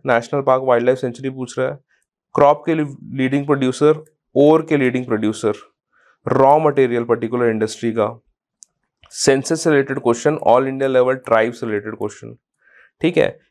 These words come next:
एक पर्टिकुलर वैली की लोकेशन, हिल रेंजेस, ये सब चीज़ें हैं, ये ज़्यादा पूछ रहा है। तो मुझे लगता है कि ये जो चीज़ों पर आप फोकस करेंगे तो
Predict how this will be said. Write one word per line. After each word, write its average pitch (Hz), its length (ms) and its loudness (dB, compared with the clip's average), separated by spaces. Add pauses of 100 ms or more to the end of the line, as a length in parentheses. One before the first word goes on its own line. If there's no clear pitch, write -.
एक 139 140 2
पर्टिकुलर 143 400 2
वैली 131 380 2
की 147 80 -4
लोकेशन, 139 720 -4 (340)
हिल 143 160 4
रेंजेस, 117 500 2 (1080)
ये 143 120 4
सब 165 140 6
चीज़ें 156 380 2
हैं, 160 180 2
ये 147 220 0
ज़्यादा 131 280 4
पूछ 120 300 -8
रहा 113 160 -2
है। 165 80 -10 (420)
तो 131 40 -4
मुझे 131 200 2
लगता 143 260 2
है 151 100 4
कि 151 120 -8
ये 143 300 -2
जो 156 160 0
चीज़ों 147 380 -2
पर 151 160 2
आप 139 60 2
फोकस 135 340 0
करेंगे 131 340 0
तो 165 140 0